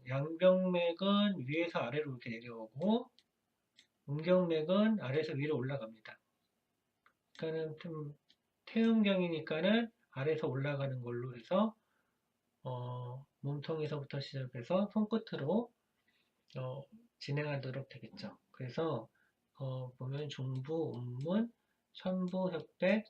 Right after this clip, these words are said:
척택, 공채, 열결, 경거, 태연, 어제, 소상 이렇게 나눠집니다.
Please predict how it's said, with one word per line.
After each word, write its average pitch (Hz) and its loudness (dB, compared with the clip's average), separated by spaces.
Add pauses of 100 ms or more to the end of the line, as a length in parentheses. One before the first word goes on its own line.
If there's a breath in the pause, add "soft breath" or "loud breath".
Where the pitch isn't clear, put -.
척택, 185 -6
공채, 135 -2
열결, 123 2
경거, 127 0 (500 soft breath)
태연, 202 2
어제, 175 0 (380)
소상 180 -4
이렇게 160 -4
나눠집니다. 117 -8